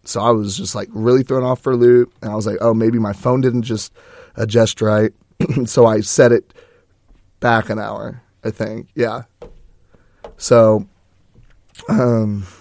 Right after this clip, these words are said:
she, she ended up having to, my, one of my roommates ended up having to go in at eight instead of seven. So it kinda threw me off. So I'm just doing my normal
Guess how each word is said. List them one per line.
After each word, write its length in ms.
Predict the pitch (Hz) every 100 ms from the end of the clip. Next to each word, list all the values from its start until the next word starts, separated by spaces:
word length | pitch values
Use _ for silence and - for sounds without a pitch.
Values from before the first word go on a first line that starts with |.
| _ -
she, 260 | 165 180 -
she 180 | - 226
ended 180 | 220
up 80 | 175
having 240 | 160 151 139
to, 280 | 123 113 -
my, 160 | 135 135
one 180 | 139
of 40 | 208
my 60 |
roommates 340 | 156 147 139 131
ended 200 | 127 123
up 100 | 123
having 220 | 120 123
to 40 |
go 100 | 113
in 80 | 113
at 180 | 107 - -
eight 200 | 127 -
instead 220 | 120 113
of 60 | 101
seven. 380 | 117 110 123 127 _ _ _ - _
So 320 | - 135 127 - _ - _ _
it 120 | - 120
kinda 200 | 165 123
threw 180 | 151
me 180 | 151 131
off. 300 | 123 135 135
So 140 | - 123
I'm 240 | 123 110 -
just 280 | 113 151 -
doing 160 | 165 160
my 100 | 143 113 _ _
normal 560 | 131 139 151 147 147